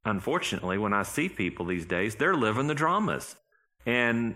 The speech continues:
and you've got a woman and a man who are made for each other. You can see it. But instead of going, "We're gonna pull the same direction," she says, "Well, I've got my career. Oh, and you've got your career." And they go both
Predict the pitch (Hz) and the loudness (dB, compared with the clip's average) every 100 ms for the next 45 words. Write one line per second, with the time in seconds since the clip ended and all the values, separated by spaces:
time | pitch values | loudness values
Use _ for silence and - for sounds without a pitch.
0 | - 127 131 127 143 135 120 113 151 185 | -2 0 2 2 2 2 2 0 0 2
1 | 135 135 143 117 110 117 135 139 110 110 | 2 0 -2 0 0 0 2 0 0 0
2 | 110 98 95 95 90 87 82 - 82 78 | 2 2 0 -2 -2 -4 -4 -4 -4 -4
3 | 76 90 107 110 80 - 135 - - _ | -6 -4 -4 -4 -4 -2 -2 -2 -8 _
4 | _ _ _ _ _ - 127 135 120 - | _ _ _ _ _ -2 0 2 0 0
5 | 143 151 143 117 98 - 107 110 113 110 | 0 2 2 0 -2 -8 -4 0 2 2
6 | 104 98 - _ - 117 143 104 92 110 | 0 -2 -6 _ -2 0 2 0 0 -2
7 | 92 - 117 110 101 - - - - - | -2 -2 -2 0 0 -2 -4 -8 -8 -14
8 | _ _ _ - 120 110 120 101 87 90 | _ _ _ -4 -2 0 2 0 0 0
9 | 90 92 95 90 95 110 - 90 87 85 | 0 0 0 2 0 0 -4 -2 -2 -4
10 | - _ _ - 95 92 90 87 92 98 | -8 _ _ -6 -2 0 0 -2 -2 -2
11 | 98 90 87 110 107 92 85 80 80 - | 0 0 0 -2 -2 -2 -2 -4 -8 -14
12 | - - 92 98 101 95 87 98 92 | -18 -6 -2 0 0 -2 -2 -2 -4